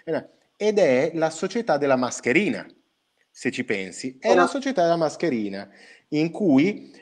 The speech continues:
Speaker 1: "Ah, grazie, signor governo, che ci proteggi obbligandoci alla mascherina. Grazie, eh,
Speaker 2: Mm.
Speaker 1: grazie, grazie."
Speaker 2: Vero.
Speaker 1: Ma quella che cos'è?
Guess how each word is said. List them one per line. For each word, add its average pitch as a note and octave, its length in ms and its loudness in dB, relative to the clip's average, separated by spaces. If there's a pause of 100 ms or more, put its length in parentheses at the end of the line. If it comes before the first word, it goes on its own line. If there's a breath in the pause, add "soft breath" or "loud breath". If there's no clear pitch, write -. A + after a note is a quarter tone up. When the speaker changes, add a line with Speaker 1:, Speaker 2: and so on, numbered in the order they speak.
(120)
Speaker 1:
"Ah, E3+ 280 4
grazie, D3 640 0
signor C3 400 -4
governo, A#2+ 500 -2
che A#2+ 140 -12
ci B2+ 140 -14
proteggi A#2+ 500 -6
obbligandoci A2+ 640 -6
alla A2+ 100 -6
mascherina. G#2+ 720 -10 (480)
Grazie, B2+ 1000 0
eh, A#2+ 40 0
Speaker 2:
Mm. - 20 -4
Speaker 1:
grazie, E3+ 540 -4
grazie." D3+ 240 -4 (260)
Speaker 2:
Vero. B2 240 0
Speaker 1:
Ma B2+ 100 -4
quella E3 420 -2
che E3 140 -6
cos'è? G#2 520 -8